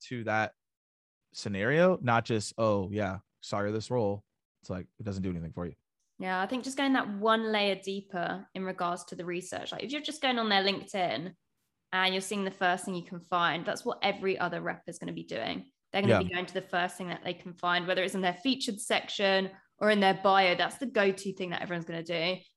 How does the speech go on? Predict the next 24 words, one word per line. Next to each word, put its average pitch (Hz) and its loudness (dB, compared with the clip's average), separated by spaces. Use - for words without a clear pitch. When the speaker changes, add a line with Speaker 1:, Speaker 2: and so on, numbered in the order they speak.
Speaker 2:
So 214 0
what 220 2
can 240 2
you 214 0
do 208 2
that's - 0
that 185 0
one 190 4
minute 185 0
or 170 -6
two 190 -8
minute 175 -4
extra 165 -6
research 180 -4
that's - -8
actually - -4
gonna 180 -6
stand - -6
out? 101 -2
Speaker 1:
Yeah. 123 8
So 131 0
I 131 6
call 151 4
this 156 2